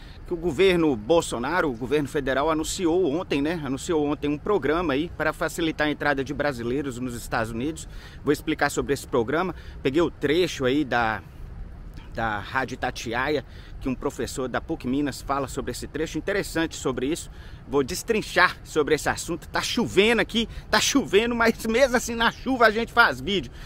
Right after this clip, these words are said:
Thiago Skol não tem medo de molhar não. Nós vamos destrinchar sobre esse assunto. Só eu, você, você e eu. Mais ninguém, cambada de gente fina.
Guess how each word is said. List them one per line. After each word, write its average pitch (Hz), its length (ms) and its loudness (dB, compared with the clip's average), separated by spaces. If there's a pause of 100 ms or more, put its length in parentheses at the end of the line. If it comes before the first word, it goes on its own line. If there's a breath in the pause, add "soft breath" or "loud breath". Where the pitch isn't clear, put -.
(100 loud breath)
Thiago 190 200 2
Skol 208 200 2
não 196 60 2
tem 214 140 4
medo 208 180 8
de 185 80 -2
molhar 190 320 8
não. 139 140 4 (180 loud breath)
Nós 247 140 10
vamos 277 140 8
destrinchar 269 720 8
sobre 247 320 6
esse - 100 6
assunto. 185 260 6
Só 285 280 8
eu, 311 340 10
você, 262 600 8
você 247 380 6
e 247 100 8
eu. 214 100 8 (180 loud breath)
Mais 226 380 6
ninguém, 208 520 4 (100)
cambada 156 800 0
de 139 60 -2
gente 151 220 0
fina. 156 360 0